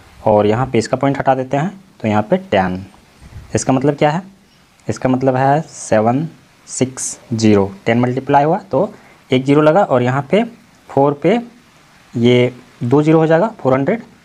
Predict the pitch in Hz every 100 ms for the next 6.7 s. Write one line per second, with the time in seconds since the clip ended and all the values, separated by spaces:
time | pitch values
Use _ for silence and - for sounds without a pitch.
0 | - 123 139 151 156 220 - 123 110 101
1 | 107 113 _ - _ 120 135 139 139 175
2 | - - - 92 82 - _ _ _ -
3 | - - _ - 110 - 135 131 - 135
4 | 143 202 - - _ _ _ _ _ -
5 | - - - - 131 120 117 113 117 113
6 | 127 139 139 120 110 - 160